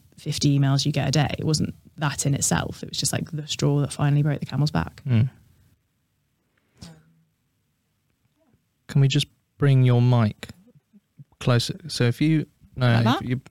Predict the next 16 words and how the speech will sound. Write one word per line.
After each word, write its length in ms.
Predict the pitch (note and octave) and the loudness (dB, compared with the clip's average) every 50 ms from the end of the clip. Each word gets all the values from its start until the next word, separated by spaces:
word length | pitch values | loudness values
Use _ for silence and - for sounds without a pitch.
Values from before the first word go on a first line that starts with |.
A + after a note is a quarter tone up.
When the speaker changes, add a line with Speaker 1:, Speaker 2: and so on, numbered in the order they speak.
| _ _ _ | _ _ _
Speaker 2:
if 120 | - - | -6 -4
you 60 | C3+ C3 | -4 -2
pull 300 | - - - C3+ B2+ B2 | 0 0 0 2 2 2
the 80 | B2 | 2
actual 340 | A#2+ A2+ - - - - A#2 | 2 2 0 -2 -2 0 0
boom 420 | A#2 A#2 - A#2+ A#2+ A#2 A2+ A2 | 0 0 0 2 4 4 4 2
arm 260 | A#2 A#2 A#2 A#2+ B2 - - | 2 0 -2 -4 -6 -8 -6
towards 360 | - A#2+ A#2 A2+ A2 A2 - | -4 -2 0 0 0 0 -2
you, 160 | A#2+ - D#3 - | -6 -8 -8 -6
yeah, 180 | - G#2 - A#2 | -6 -4 -4 -4
keep 220 | - - B2+ A#2 | -4 -2 -2 0
going, 260 | - G2+ G2 F#2+ F#2+ - | 0 0 0 0 0 -2
keep 120 | - - | 0 0
Speaker 1:
Of 60 | - - | 0 0
Speaker 2:
going, 20 | |
Speaker 1:
course. 200 | G2+ G#2+ - - | 0 -2 -4 -6